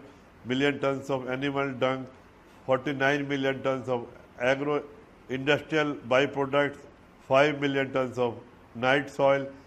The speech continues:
and ten million tons of urban residues are available. From the above mentioned statistics,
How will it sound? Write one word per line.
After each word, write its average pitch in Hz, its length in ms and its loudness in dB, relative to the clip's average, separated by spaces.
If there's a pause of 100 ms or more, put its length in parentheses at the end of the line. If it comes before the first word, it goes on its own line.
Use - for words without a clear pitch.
(220)
and 131 280 2 (100)
ten 147 300 2
million 131 360 -4
tons 123 340 -4
of 113 200 -2 (140)
urban 135 320 0
residues 107 580 -2 (380)
are 107 380 4
available. 107 560 -2 (540)
From 139 240 2
the 147 80 -2 (120)
above 147 300 2
mentioned 117 500 -4
statistics, 131 520 -4